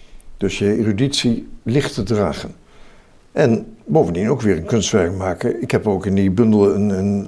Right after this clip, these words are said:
heb je het over een sonnet van Quevedo, waarin, eh, eh, men iets van tien of twintig bronnen herkent in veertien regels. Terwijl het toch een heel mooi sonnet is wat je zonder al die wetenschap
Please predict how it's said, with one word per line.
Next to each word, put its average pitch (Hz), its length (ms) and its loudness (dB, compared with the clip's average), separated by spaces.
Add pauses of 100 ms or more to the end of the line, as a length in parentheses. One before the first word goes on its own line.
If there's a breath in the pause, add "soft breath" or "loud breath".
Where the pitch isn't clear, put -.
(160)
heb 98 160 0
je 113 60 -2
het 95 120 -4
over 92 220 -2
een 95 100 -2
sonnet 107 380 2
van 98 280 -2 (340 loud breath)
Quevedo, 110 800 2 (400 loud breath)
waarin, 107 500 0
eh, 101 200 -2 (500 loud breath)
eh, 110 120 -8 (300)
men 104 500 -6
iets 110 160 -6
van 92 440 -6
tien 110 220 0
of 101 120 -4
twintig 107 500 -2
bronnen 113 420 2
herkent 92 560 -2
in 104 140 -8
veertien 107 380 -2
regels. 92 400 -4 (240 loud breath)
Terwijl 147 220 2
het - 100 -6
toch 156 100 0
een 110 80 -2
heel 120 160 4
mooi 104 200 2
sonnet 113 320 2
is 101 120 -2
wat 107 160 2
je 107 120 2
zonder 127 320 4 (280 loud breath)
al 110 100 0
die 110 120 4
wetenschap 101 640 0